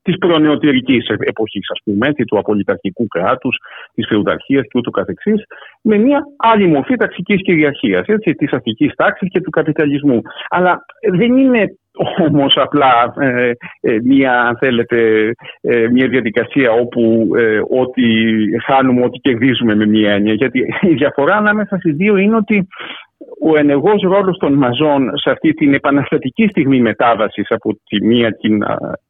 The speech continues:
κοινωνία στην άλλη, αφήνει ένα υλικό αποτύπωμα μέσα στο, μέσα στο ίδιο το κράτος, μέσα στην ίδια την κοινωνία, μέσα στους ίδιους τους θεσμούς πάνω στην εικονο-,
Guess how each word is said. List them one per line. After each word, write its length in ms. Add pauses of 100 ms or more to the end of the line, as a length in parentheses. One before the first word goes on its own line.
κοινωνία 540
στην 280
άλλη, 380 (440)
αφήνει 440
ένα 180
υλικό 420
αποτύπωμα 640
μέσα 340
στο, 500
μέσα 260
στο 160
ίδιο 240
το 120
κράτος, 460
μέσα 240
στην 160
ίδια 220
την 140
κοινωνία, 420
μέσα 280
στους 180
ίδιους 260
τους 200
θεσμούς 460
πάνω 200
στην 160
εικονο-, 360